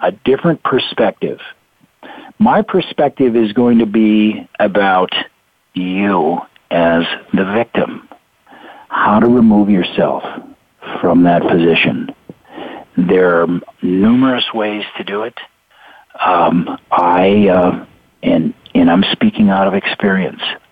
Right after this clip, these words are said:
This is something that I have employed myself,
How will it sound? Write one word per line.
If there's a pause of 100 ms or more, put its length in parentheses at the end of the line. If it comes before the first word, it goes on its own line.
(320)
This
is (180)
something (120)
that
I
have
employed
myself,